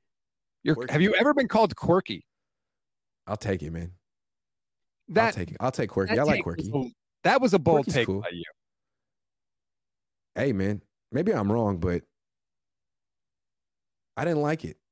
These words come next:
Speaker 2: I feel like Kyle, what he does for, for Brock is he challenges Brock in practices. And then in the preseason, he's, like, trying to prove, like, "Yeah, I made the right call starting this guy. Let me play to all of his strengths and give him a bunch of wide open passes." For Trey, I feel like he gives him all this tough love in, in,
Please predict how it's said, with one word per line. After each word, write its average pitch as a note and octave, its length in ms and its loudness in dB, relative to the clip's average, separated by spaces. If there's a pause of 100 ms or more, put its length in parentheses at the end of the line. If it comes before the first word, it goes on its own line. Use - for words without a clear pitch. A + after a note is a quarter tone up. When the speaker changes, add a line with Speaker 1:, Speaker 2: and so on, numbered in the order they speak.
Speaker 2:
I A#2 60 -8
feel F#3+ 200 0
like F#3 180 2
Kyle, B2+ 340 0
what A#2+ 120 2
he C3 100 0
does G#2 420 0 (380)
for, G2+ 440 -2 (120)
for A2+ 180 -2
Brock G2 360 -2
is G#2 80 -4
he G#2+ 80 -4
challenges B2 440 -2
Brock A2+ 300 0
in F2+ 80 -6
practices. E2 720 -8 (360)
And A2 180 -2
then B2+ 120 0
in A#2 60 0
the G#2 80 0
preseason, G2+ 640 -2 (100)
he's, A2 200 -2
like, G#2 120 -2
trying A#2+ 240 -2
to G2+ 80 -2
prove, G#2 300 -2
like, E2+ 140 -6
"Yeah, D#2+ 220 -8
I F2 80 -4
made A2 200 0
the F#2+ 80 -2
right G2 180 0
call F#2+ 200 -2
starting F2 280 -6
this F2 140 -10
guy. E2 280 -4 (300)
Let G#2+ 100 -2
me B2+ 80 0
play A#2+ 180 -2
to G2+ 80 -2
all A2 200 0
of G2+ 60 0
his G#2+ 100 -2
strengths G2 240 -4
and F#2 60 -4
give G2 100 -2
him G2 80 -2
a - 40 -2
bunch F#2+ 180 -2
of F2 60 -4
wide F#2 140 0
open E2+ 220 -6
passes." E2+ 400 -6 (260)
For G2 120 -8
Trey, G#3+ 440 -2
I F3+ 60 2
feel D#3 280 0
like C3+ 140 0
he D3 80 -6
gives C3 160 0
him B2+ 80 -2
all B2+ 100 2
this A#2+ 140 -2
tough B2+ 220 -4
love A2 160 0
in, F2 120 -6
in, E2 280 -6